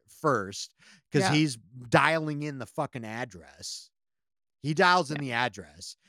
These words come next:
Speaker 1: and he's
Speaker 2: Yeah.
Speaker 1: getting shot the entire time.
Speaker 2: Oh, is that what Frasier's giving him?
Speaker 1: Oh, well, I'm sure.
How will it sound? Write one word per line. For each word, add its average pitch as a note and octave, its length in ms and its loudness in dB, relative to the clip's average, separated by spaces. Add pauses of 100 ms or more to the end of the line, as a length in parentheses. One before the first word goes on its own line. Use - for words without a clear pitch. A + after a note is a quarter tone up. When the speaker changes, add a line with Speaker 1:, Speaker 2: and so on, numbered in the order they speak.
(120)
Speaker 1:
and B2 140 -6
he's E3 100 2
Speaker 2:
Yeah. - 60 2
Speaker 1:
getting F3+ 180 2
shot D3 400 2
the C3+ 140 -6
entire D3+ 400 0
time. D#3 180 -6
Speaker 2:
Oh, D4 600 2
is C4+ 100 -2
that D4+ 160 0
what D#4+ 120 -2
Frasier's D#4+ 360 2
giving D#4 260 0
him? D#4+ 260 -2 (460)
Speaker 1:
Oh, B3 200 4
well, G#3+ 180 4
I'm A3 100 4
sure. A3+ 320 2